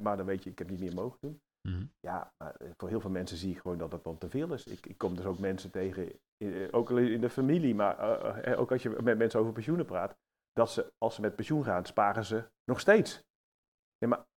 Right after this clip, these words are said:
Speaker 1: ja, heel cru gezegd, ik ben pensioenadviseur. Je leeft nog achttien jaar. Ehm,
Speaker 2: Mhm.
Speaker 1: ja, eh, de
Speaker 2: Ja,
Speaker 1: horizon
Speaker 2: die,
Speaker 1: is dan
Speaker 2: die
Speaker 1: toch wel wat korter dan toen je vijfentwintig was.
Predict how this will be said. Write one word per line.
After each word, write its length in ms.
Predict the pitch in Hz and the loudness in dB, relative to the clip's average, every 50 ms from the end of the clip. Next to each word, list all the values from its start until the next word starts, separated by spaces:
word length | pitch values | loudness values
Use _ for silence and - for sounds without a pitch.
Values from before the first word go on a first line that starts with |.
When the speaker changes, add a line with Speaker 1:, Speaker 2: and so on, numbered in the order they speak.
| _ _ _ _ _ _ _ _ _ _ _ | _ _ _ _ _ _ _ _ _ _ _
Speaker 1:
ja, 200 | - 110 - - - | -8 -6 -6 -6 -8
heel 260 | - 107 117 131 135 | -2 0 2 2 2
cru 240 | 139 - 170 190 180 | 0 0 0 0 0
gezegd, 300 | 135 117 113 113 101 - | 0 -2 -2 -2 -2 -2
ik 80 | 113 104 | -2 0
ben 140 | 123 117 | 0 0
pensioenadviseur. 760 | 113 123 117 156 170 180 - - 131 117 95 110 107 107 - - _ _ _ - - _ _ _ _ _ _ | 0 -2 -2 -2 -2 -4 -4 -4 -6 -4 -2 -2 -2 -2 -2 -8 _ _ _ -20 -20 _ _ _ _ _ _
Je 120 | - 185 | -10 -6
leeft 180 | 190 - 123 - | -6 -6 -6 -6
nog 120 | 127 - | -6 -6
achttien 320 | - 120 - - - 135 139 | -6 -6 -6 -6 -6 -4 -2
jaar. 380 | 143 147 123 90 87 - - _ _ _ _ | 0 0 0 -2 -2 -6 -12 _ _ _ _
Ehm, 400 | _ - 101 101 98 95 92 92 95 - _ | _ -6 -4 -4 -4 -4 -4 -8 -10 -2 _
Speaker 2:
Mhm. 360 | 110 110 110 107 98 104 135 127 | 8 8 10 10 10 8 6 2
Speaker 1:
ja, 240 | - 107 113 110 - - - - - - - - - - _ _ _ _ | -2 -4 -6 -6 -6 -8 -10 -10 -10 -8 -10 -10 -10 -12 _ _ _ _
eh, 200 | - 101 98 95 | -8 -6 -6 -6
de 420 | - - 95 87 - - 101 87 87 | -6 -8 -10 -12 -12 -14 -16 -14 -6
Speaker 2:
Ja, 120 | - 107 101 | -2 0 2
Speaker 1:
horizon 340 | 110 123 123 120 104 113 101 | 2 2 0 0 0 2 2
Speaker 2:
die, 80 | 95 | 2
Speaker 1:
is 80 | 107 101 | 0 0
dan 100 | 98 101 | 0 -2
Speaker 2:
die 80 | 98 - | 0 -2
Speaker 1:
toch 120 | 117 104 | -2 0
wel 160 | 104 107 101 | 2 2 2
wat 140 | 98 104 - | 2 -2 0
korter 300 | - 156 156 156 - 139 | 0 0 0 0 -2 -2
dan 160 | 127 127 131 | -2 -2 -2
toen 140 | 127 - 143 | -2 -2 -2
je 80 | 135 131 | 0 2
vijfentwintig 580 | 139 135 135 127 127 127 147 143 113 92 - | 2 2 2 0 0 0 0 0 0 -2 -6
was. 300 | - - - - - - | -8 -10 -10 -10 -12 -18